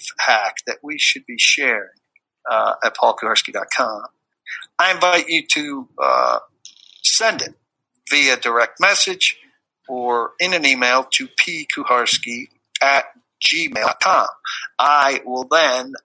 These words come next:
uh, give you a plug for providing an excellent life hack.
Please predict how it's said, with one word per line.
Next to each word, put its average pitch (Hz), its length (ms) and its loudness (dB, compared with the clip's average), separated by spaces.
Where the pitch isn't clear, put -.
uh, 117 440 0
give 143 180 -2
you 131 420 -2
a - 20 -2
plug 147 460 2
for 135 180 -2
providing 123 380 -2
an 117 100 -4
excellent 113 420 -2
life 110 320 2
hack. 123 260 4